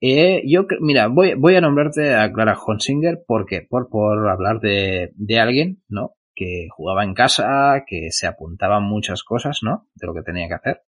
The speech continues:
Y que en Fayetteville, pues, bastante bien, Clara Honsinger.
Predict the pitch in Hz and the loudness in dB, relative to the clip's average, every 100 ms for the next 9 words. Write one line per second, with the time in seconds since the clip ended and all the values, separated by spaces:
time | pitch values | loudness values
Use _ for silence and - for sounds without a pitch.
0 | _ _ _ _ 170 208 185 196 247 208 | _ _ _ _ 0 2 4 4 4 2
1 | 151 120 110 101 113 214 156 113 101 - | 2 2 2 2 2 0 -2 -4 -8 -14
2 | _ _ 104 127 - 165 123 185 131 160 | _ _ -2 0 2 0 2 2 2 2
3 | 165 - 180 - 107 85 - | 2 2 0 0 -2 -6 -8